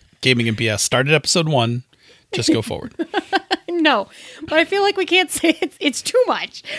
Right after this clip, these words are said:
Speaker 2: When it was,
Speaker 1: It's
Speaker 2: like,
Speaker 1: too
Speaker 2: ten
Speaker 1: much.
Speaker 2: episodes, it was fine. When it was, like, twenty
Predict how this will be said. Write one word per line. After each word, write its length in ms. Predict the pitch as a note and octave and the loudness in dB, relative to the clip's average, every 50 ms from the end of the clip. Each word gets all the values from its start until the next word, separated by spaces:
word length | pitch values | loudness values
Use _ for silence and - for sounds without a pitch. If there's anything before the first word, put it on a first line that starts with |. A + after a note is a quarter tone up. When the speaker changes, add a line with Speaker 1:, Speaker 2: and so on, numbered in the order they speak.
| - F#4+ | -4 -2
Speaker 2:
When 140 | - G4 G#4+ | 0 2 2
it 60 | B4 | 4
was, 100 | A#4+ A4+ A4+ | 2 2 2
Speaker 1:
It's 160 | B4+ A#4 - | 2 0 0
Speaker 2:
like, 40 | - - | 0 0
Speaker 1:
too 40 | |
Speaker 2:
ten 160 | B3 G4+ A4 A4 | 0 2 2 2
Speaker 1:
much. 80 | - F4 | 0 0
Speaker 2:
episodes, 560 | D#4 - C4+ - - B3 G#3+ G#3+ G#3+ G#3 B3 | 0 0 0 0 0 0 -2 -2 -4 -4 -4
it 100 | C4+ E4 | -4 -2
was 160 | F4 F4+ D4+ | -2 -4 -2
fine. 360 | - G4+ G4 F4+ C#4 G#3 F3+ G3 G3 - - - - - - - | 0 0 0 2 2 0 -2 -6 -10 -16 -20 -20 -20 -20 -16 -8
When 140 | - G4 A#4 | -4 0 2
it 20 | B4+ | 2
was, 120 | B4+ B4+ C5 C#5+ | 2 4 2 2
like, 100 | B4+ C#5 | 0 2
twenty 280 | A4+ A#4+ D5+ D#5 D5 | 2 2 2 2 2